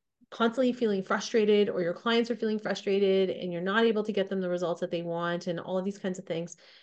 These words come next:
Um, so it's really important that you understand just how to customize and how to create that. Now, the other thing I just wanted to add to this too, when you were talking earlier about how, like, you know, people try to coach on this one model,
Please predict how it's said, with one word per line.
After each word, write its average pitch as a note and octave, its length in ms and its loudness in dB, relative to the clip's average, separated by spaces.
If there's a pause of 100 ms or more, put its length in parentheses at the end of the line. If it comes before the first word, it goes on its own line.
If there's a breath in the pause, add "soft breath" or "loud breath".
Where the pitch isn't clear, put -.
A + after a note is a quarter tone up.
(300 loud breath)
Um, E3+ 540 0 (400)
so B3 160 6
it's B3 120 4
really B3 280 2
important G3 360 0
that F3 80 -2
you F3 120 -4
understand F3 640 -2
just E3+ 160 -8
how F#3+ 260 0
to F3+ 80 2
customize A#3+ 640 -4
and G3+ 100 -2
how E3+ 120 -6
to E3+ 60 -4
create E3 400 -8
that. D3+ 200 -6
Now, F#3 80 -2
the G3 140 0
other C#4 180 -2
thing D#4+ 140 -10
I C4 80 2
just G#3 160 -2
wanted F3+ 200 0
to - 120 -6
add E3 200 -6
to F3+ 60 -12
this E3 180 -8
too, E3 340 -2
when E3+ 160 -6
you F#3 100 -2
were G#3 60 -4
talking F3 340 -8
earlier E3+ 220 -2
about E3+ 180 -4
how, E3 180 -4
like, E3 240 -4 (480 soft breath)
you G3 60 -2
know, E3+ 100 2
people F3 260 -4
try F3 180 -4
to E3 100 -2 (100)
coach - 500 -2
on F3+ 160 -6
this E3+ 160 -4
one E3 260 -4
model, F3+ 580 0